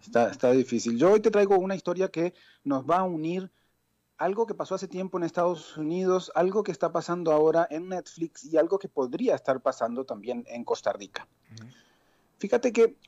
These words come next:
Speaker 1: un grupo de jóvenes salió al parque una noche, seguro como tantas noches lo hicieron, pero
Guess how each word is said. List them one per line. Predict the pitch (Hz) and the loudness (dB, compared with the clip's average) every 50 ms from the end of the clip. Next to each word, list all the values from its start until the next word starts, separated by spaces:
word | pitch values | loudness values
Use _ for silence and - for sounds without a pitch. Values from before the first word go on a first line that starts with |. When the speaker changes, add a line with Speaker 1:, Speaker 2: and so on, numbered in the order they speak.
| _ _ _ | _ _ _
Speaker 1:
un | - 240 247 | 0 2 2
grupo | 247 247 254 240 - 226 | 2 2 2 2 4 4
de | 190 160 | 4 4
jóvenes | - - 185 180 180 185 185 185 - - | 2 2 2 2 2 0 -2 -4 -6 -10
salió | - - - 151 143 160 202 233 247 233 | -10 -4 -2 -2 -2 0 -2 -2 0 0
al | 180 143 127 | 0 0 0
parque | - - 170 165 170 160 - 175 | 0 0 0 0 0 -4 -6 -4
una | 160 147 160 165 165 160 | -2 -2 0 0 0 0
noche, | 139 127 135 135 131 - - - - 226 269 _ _ _ _ _ _ _ _ _ _ _ | 0 -2 -4 -4 -6 -8 -12 -14 -14 -14 -16 _ _ _ _ _ _ _ _ _ _ _
seguro | _ - - 151 139 151 180 208 214 214 214 208 196 190 180 151 | _ -12 -8 -8 -6 -4 -4 -2 2 2 2 4 2 0 -2 -4
como | - 170 175 165 | -6 -6 -6 -4
tantas | - 254 262 262 226 | -4 -4 -2 -2 -2
noches | 208 208 214 208 - 208 196 | 0 -2 -2 -2 -2 -4 -2
lo | 196 185 | -2 -4
hicieron, | 165 - 190 175 151 170 208 - | -2 2 2 2 2 2 -2 -2
pero | - 180 180 196 220 247 | -2 0 2 2 0 -2